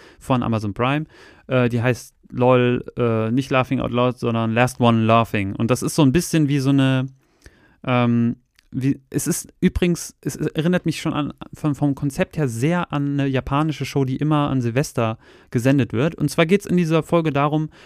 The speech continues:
dass Comedians eingeladen werden, die dann nicht lachen dürfen.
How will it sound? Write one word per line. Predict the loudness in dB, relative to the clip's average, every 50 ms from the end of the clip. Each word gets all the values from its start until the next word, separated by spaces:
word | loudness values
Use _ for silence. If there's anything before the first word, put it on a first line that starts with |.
| -20 -4 _
dass | -2 -2 -2 -4 -4
Comedians | -2 0 2 2 2 2 2 2 0 -2 -4 -6 -6
eingeladen | -4 -2 -2 0 -2 -4 -4 -6 -4 -2 0 0 2 0 0 0
werden, | 2 0 0 0 -2 -2 -4 -4
die | -2 -2 0 0 0 0 0 0
dann | 0 0 2 2
nicht | 0 0 -2 -4
lachen | -4 -4 -2 -2 -4 -4
dürfen. | -4 -4 -6 -6 -8 -10 -12 -12